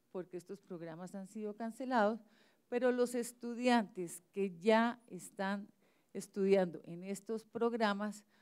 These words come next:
pues pueden tener la tranquilidad de que pueden terminar sus estudios.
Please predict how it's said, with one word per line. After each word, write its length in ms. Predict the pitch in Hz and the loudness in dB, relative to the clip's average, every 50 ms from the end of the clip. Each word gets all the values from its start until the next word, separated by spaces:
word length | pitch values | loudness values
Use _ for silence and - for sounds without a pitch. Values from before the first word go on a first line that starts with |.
| _ _ _ _ - | _ _ _ _ -2
pues 200 | 214 196 190 - | 0 0 -2 -2
pueden 320 | - 202 202 208 214 208 | -4 -2 -2 -2 -2 -4
tener 380 | 208 202 190 180 180 175 160 185 | -6 -8 -8 -8 -8 -8 -6 0
la 260 | 196 214 226 226 226 | 2 4 4 4 4
tranquilidad 920 | 233 220 208 196 190 175 - 254 247 240 233 240 240 220 202 202 214 208 _ _ _ _ _ _ _ _ | 0 -4 -2 -4 -4 -6 -4 -2 0 0 2 2 2 2 2 0 -2 -8 _ _ _ _ _ _ _ _
de 160 | - 202 185 | -4 -4 -4
que 120 | 190 190 | -4 -6
pueden 340 | - - - 185 180 180 180 | -10 -6 -6 -6 -4 -6 -6
terminar 540 | - - 196 180 185 175 160 160 156 156 151 | -6 -8 -8 -8 -8 -10 -8 -8 -8 -10 -10
sus 320 | 156 - - 196 170 165 | -12 -10 -10 -8 -8 -8
estudios. 600 | 175 147 - - - - 160 151 135 117 123 - | -10 -12 -14 -14 -12 -8 -8 -8 -8 -10 -14 -16